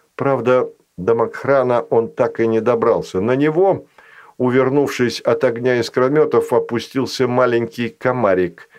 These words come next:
поменявшийся сущностями с чем-то крайне опасным и, и очень горячим. Бронемаговичок издал странный звук, похожий на писк,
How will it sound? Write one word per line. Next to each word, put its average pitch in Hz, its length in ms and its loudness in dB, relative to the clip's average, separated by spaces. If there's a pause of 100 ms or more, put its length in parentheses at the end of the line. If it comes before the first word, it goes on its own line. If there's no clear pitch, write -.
(360)
поменявшийся 101 960 0
сущностями 107 800 -4
с 95 60 -4
чем-то 110 500 -4
крайне 113 460 2
опасным 110 560 -2
и, - 20 -4
и - 200 -4 (120)
очень 135 460 -2
горячим. 101 560 -2 (720)
Бронемаговичок 123 1160 -2
издал 113 380 -2
странный 123 440 -2
звук, 170 420 -8 (100)
похожий 135 460 -4
на 135 140 0
писк, 143 340 -4